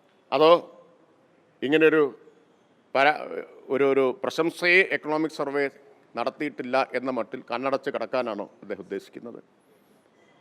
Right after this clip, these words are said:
ഇത് കേരളത്തിൽ അതിദാരിദ്ര്യമുക്ത, ആ, പ്രവർത്തനത്തെ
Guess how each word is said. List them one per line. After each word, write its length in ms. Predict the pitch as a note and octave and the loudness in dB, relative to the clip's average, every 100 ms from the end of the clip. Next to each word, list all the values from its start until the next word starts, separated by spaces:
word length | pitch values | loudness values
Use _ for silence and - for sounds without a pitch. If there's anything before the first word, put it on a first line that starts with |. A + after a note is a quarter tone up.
| _ _ _ _ _ _ D#3+ | _ _ _ _ _ _ 4
ഇത് 80 | G#3 E3+ | 6 10
കേരളത്തിൽ 460 | F#3 G#3+ G#3+ G#3 G3+ D3+ - - - - _ - | 10 8 6 8 8 6 -4 -20 -20 -20 _ 0
അതിദാരിദ്ര്യമുക്ത, 800 | D3+ F#3+ G3 G3+ F3+ F#3+ F3 F3+ E3 - - - - D3 | 6 12 12 10 4 2 2 2 0 -4 -18 -12 0 2
ആ, 40 | C3+ C3 - - - | 4 4 0 -18 -8
പ്രവർത്തനത്തെ 580 | D3+ D3+ D3+ E3 D3+ G2+ | 0 0 2 2 2 -2